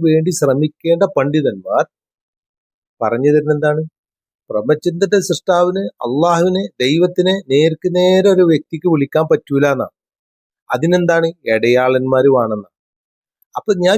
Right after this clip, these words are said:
ചോദിക്കണത് എന്താ വെച്ചാൽ, അതാത് കാലത്ത് നിങ്ങൾ സൃഷ്ടിക്കുന്ന ഇടയാളന്മാരെയാണോ അള്ള-, പ്രപഞ്ചത്തിന്റെ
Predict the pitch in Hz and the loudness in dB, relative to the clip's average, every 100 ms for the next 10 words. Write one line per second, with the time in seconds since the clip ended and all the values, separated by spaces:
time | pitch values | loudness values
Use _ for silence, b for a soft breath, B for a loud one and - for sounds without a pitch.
0 | 202 208 202 202 196 190 185 185 190 180 | 2 2 2 0 0 2 0 0 0 0
1 | - 135 165 185 196 202 185 180 180 180 | 0 0 0 0 0 0 0 2 0 0
2 | 196 170 165 185 196 - 156 - 180 156 | 0 2 2 4 2 0 -4 -2 -8 -2
3 | 190 190 175 156 170 175 180 180 175 180 | 0 2 2 4 4 4 2 0 0 2
4 | 175 175 190 156 131 139 151 - 147 151 | 4 4 2 0 0 -2 -2 -2 -2 0
5 | 160 160 180 | -2 -6 -6